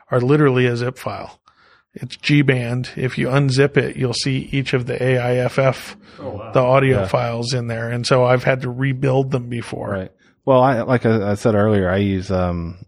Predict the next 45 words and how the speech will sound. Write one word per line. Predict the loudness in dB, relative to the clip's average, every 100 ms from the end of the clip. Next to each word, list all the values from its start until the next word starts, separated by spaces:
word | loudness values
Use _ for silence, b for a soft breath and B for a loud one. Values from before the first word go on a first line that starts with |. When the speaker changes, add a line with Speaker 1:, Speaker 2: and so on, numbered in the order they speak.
| -12
Speaker 3:
Adobe | -6 -2 -2 -4
Premiere | -8 -6 -4 -2 -4 -8 _ -6
to, | 0
Speaker 1:
Yeah. | 2 2 -2
Speaker 3:
uh, | -4 -2 -2 0
edit | 0 2 0 -6 _ _ _ _
our | -2 -2
recordings. | 0 0 0 0
I | 0
record | 0 2 4 2
it | 0
with | -6 -2
GarageBand, | 2 2 0 -6 -4
but | -4
I |
use | -4 -4 -4 -4
a, | -6 -8
Adobe | -6 -4 -4
Premiere. | -6 -6 -4 -4 -6 B B
So | -2 2
I | 2
actually | 0 0
go | 2 2
into | 2 0
the | -2
GarageBand | 0 0 0 -4 -2
file | 0 0
and | 0
I | -2
just | -6 0
pull | 2
out | 2 0
the | -2
audio | 2 2 2 0 -4 -8 -6
channels, | -2 0 0 0 -4 -16 B B B
and | -2
then | 0
I | 2
import | 2 2 0 2
those | 0 0
directly | -2 -2 -4 -6
into, | -4 -4
uh, | -4 -6 -8 -10 -12 -14
the, | -8 -2 0
uh, | 0 -2 -4